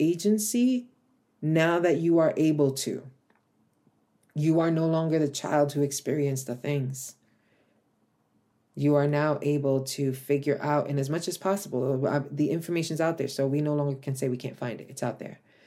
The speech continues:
right? And so we begin to seek the support for ourselves. And this is how we create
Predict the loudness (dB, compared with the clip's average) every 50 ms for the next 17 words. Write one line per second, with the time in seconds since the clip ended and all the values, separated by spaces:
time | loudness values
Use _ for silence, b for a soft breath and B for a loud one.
0 | b b b b b 0 2 2 2 0 -2 b b b b -8 -6 0 2 2
1 | 2 2 2 0 0 0 -2 -2 -2 -4 -4 -4 -4 -4 -4 -4 -6 -8 -6 -6
2 | -4 -4 -4 -4 -2 -2 -2 -2 -2 -4 -2 -2 0 0 -2 -2 -6 -8 -10 -12
3 | -14 _ _ _ _ _ _ _ _ -6 -4 -2 -2 0 0 0 -2 0 0 0
4 | 0 0 0 -4 -6 -8 -10 -6 -2 2 2 2 2 2 -2 -4 -6